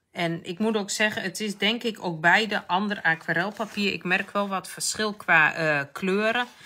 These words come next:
Dus, ehm, ik denk dat da-, dat daardoor de kleuren ook wel wat anders uitpakken. Ehm, oh, kwart over acht al. Holy moly.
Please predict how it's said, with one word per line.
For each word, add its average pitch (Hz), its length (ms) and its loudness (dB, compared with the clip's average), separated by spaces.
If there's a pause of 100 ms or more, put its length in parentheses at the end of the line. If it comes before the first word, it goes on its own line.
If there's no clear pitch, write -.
(340)
Dus, 175 320 -4
ehm, 170 640 2 (3000)
ik 160 180 -8
denk 190 220 -4
dat 170 180 -6
da-, 170 200 0
dat 165 240 -4
daardoor 190 340 2
de 175 120 -4
kleuren 180 400 -4
ook 190 200 -6
wel 160 120 -2
wat 143 220 -8
anders 147 380 -8
uitpakken. 143 720 -8 (560)
Ehm, 208 500 -2 (1200)
oh, - 440 -18
kwart 151 240 -12
over 151 280 -8
acht - 300 -12
al. 175 440 0
Holy 220 360 -2
moly. 208 600 -4